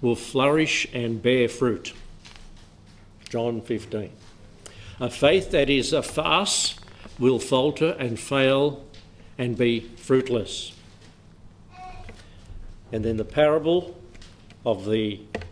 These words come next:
different soils, you know, the hard,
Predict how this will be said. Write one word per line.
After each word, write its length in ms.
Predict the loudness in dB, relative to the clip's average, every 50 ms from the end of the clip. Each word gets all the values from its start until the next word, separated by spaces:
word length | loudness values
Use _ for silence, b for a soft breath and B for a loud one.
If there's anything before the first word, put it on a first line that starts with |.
| -16 -20 -20 -20 -20 -20 -20 -20 -20 -20 -20 -8 2
different 380 | 2 4 4 4 -2 -2 -2 -4
soils, 720 | 2 2 4 4 6 4 4 4 4 2 0 -4 -6 -8 -6
you 120 | -4 -4
know, 200 | -2 0 0 0 0
the 180 | 0 -2 -4 -6 -14 -20 -20 -20 -10 -6 0
hard, 400 | 2 4 4 4 2 0 -2 -6